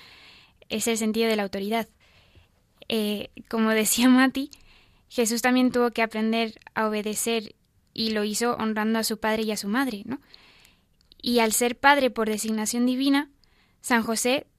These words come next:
tenía la responsabilidad de cuidar o de custodiar a María y a Jesús. Y esto, eh, me ayuda mucho a ver el verdadero sin-, significado de, de la autoridad,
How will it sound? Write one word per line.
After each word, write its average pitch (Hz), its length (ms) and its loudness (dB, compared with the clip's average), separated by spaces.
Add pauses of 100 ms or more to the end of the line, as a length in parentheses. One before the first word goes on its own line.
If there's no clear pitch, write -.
(140)
tenía 226 300 -2
la 247 140 0
responsabilidad 247 840 -2 (180)
de 214 300 -4
cuidar 240 440 0 (400)
o 196 180 -12 (140)
de 202 220 -8
custodiar 208 640 -2 (260)
a 202 240 6
María 202 300 2
y 233 80 2
a 226 60 2
Jesús. 269 440 -4 (640)
Y 233 160 2
esto, 277 360 2 (600)
eh, 214 420 -4 (240)
me 214 260 2
ayuda 240 560 4
mucho 254 360 0
a 262 60 4
ver 247 180 2
el 262 100 0
verdadero 233 420 0
sin-, 240 300 -2
significado 220 580 0
de, 226 400 -2
de 220 100 -4
la 214 60 0
autoridad, 208 480 0